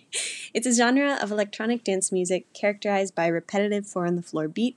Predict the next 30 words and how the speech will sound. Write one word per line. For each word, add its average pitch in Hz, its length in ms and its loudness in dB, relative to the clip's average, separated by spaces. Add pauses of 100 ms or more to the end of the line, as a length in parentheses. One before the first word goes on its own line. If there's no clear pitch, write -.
and 180 120 -6
a 180 40 -6
tempo 190 360 0
of 170 60 -2
one 214 200 2
twenty 208 360 0
to 185 120 -10
one 175 200 0
thirty 202 280 2
beats 180 300 0
per - 120 -8
minute. 165 260 -2 (640)
It 202 60 0
was 170 60 -2
created 214 320 4
by 196 120 4
D 190 200 0
Js 185 180 4
and 175 100 2
music 214 260 0
producers 202 480 0
from 175 160 -8
Chicago's 185 500 -4
underground 190 480 -2
club 196 280 2
culture 185 320 -2
in 175 160 -2
the 170 60 0
nineteen 208 340 0
eighties, 214 400 0